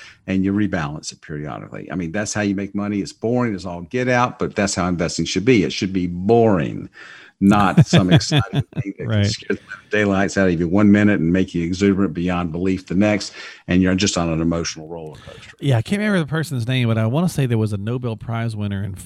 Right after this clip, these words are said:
Speaker 2: in finance or math or something that said, "If you want excitement, go to Vegas. If you
Speaker 1: Yes.
Speaker 2: want, if you want, uh, you know, s-, predict-, or s-, stability,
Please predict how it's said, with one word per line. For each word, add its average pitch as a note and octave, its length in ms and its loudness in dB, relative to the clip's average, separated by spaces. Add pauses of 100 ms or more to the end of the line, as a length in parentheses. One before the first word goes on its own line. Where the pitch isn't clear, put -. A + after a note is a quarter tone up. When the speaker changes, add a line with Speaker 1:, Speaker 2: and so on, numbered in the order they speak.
(100)
Speaker 2:
in A2 160 -2
finance A2+ 640 -2
or G2 80 0
math G#2 280 2
or G2+ 60 2
something G2+ 280 2
that F#2+ 120 -2
said, G#2 200 4
"If G2 80 2
you G#2 120 6
want C3 160 6
excitement, A#2 460 2
go A2 100 4
to G2+ 80 6
Vegas. G2 480 6 (400)
If A2 180 6
you A2 120 6
Speaker 1:
Yes. A2+ 80 6
Speaker 2:
want, A#2 260 6
if A2+ 160 4
you A#2+ 60 8
want, A#2+ 320 4
uh, A2 320 6
you A#2 120 2
know, G2+ 260 6
s-, G2+ 120 -2 (100)
predict-, A#2 260 4
or A2+ 40 4
s-, - 180 0
stability, A#2+ 680 4